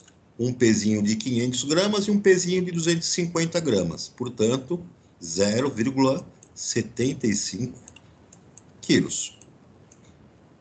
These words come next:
É exatamente o que aparece aqui.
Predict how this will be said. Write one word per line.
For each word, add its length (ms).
É 80
exatamente 880
o 80
que 140
aparece 640
aqui. 760